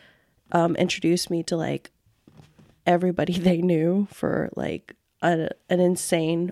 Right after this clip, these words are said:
art piece. The, the art piece itself took, like, sixty-five hours for a super small budget, and it paid off. Like, ten schools contacted me,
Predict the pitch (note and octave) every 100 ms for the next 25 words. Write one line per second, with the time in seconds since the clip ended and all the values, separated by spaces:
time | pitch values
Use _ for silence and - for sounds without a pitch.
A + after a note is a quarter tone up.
0 | - C#3 - G#3 G#3+ A#3+ - - _ _
1 | _ _ _ _ - G3 F#3+ - F#3 G3+
2 | G#3+ A#3 G#3 F3+ F3 F3+ F3+ - F3 -
3 | - - - - F#3 - E3 - E2+ -
4 | - - - - - _ _ _ _ _
5 | _ _ _ - - G3+ G#3+ - A#3 A3+
6 | G3+ F3 D#3 D#3+ D#3 D#3 C#3+ - - -
7 | - _ _ F3+ F#3 E3+ E3+ E3+ - _
8 | F#3 F3+ F#3+ F3 C#3+ D3 F#3+ - - -
9 | - F3 - - F3+ F#3 - - D#3+ -
10 | F3+ - - - - - G#3 - G#3